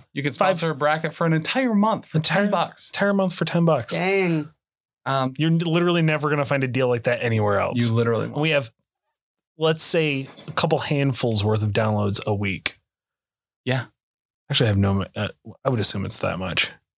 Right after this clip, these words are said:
Speaker 1: I specifically don't tell you um, for a number of reasons.
Speaker 2: That's fair.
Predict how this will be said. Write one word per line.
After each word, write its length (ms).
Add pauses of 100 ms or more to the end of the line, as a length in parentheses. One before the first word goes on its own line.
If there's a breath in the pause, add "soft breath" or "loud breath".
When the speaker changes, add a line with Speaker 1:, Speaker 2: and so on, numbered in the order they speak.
(720 loud breath)
Speaker 1:
I 420
specifically 720
don't 220
tell 220
you 280 (220)
um, 520 (1400)
for 160
a 20
number 280
of 100
reasons. 400
Speaker 2:
That's 160
fair. 240